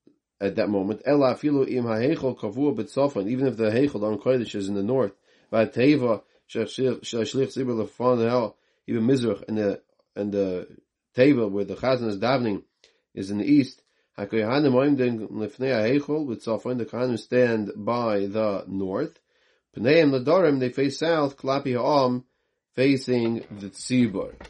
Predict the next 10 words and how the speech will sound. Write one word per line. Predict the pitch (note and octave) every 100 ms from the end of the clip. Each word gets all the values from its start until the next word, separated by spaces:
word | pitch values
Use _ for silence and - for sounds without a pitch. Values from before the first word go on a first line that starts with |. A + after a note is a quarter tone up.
| _ _ - -
Yeshayim, | A2+ C#3 - A#2 G#2+ A2+
some | B2 B2+
say | A#2+
Shetoiv | G#2+ G#2+ A2+ B2+
Yoiser, | A2+ B2+ E3 - G#2 G2
it's | G#2
better | F2+ C3+ B2+
Shakanim | A2+ A2 A#2+ C3 A#2+
Yamdu | B2 C3
B'Mizrach, | A#2 A2 D3+ E3 G2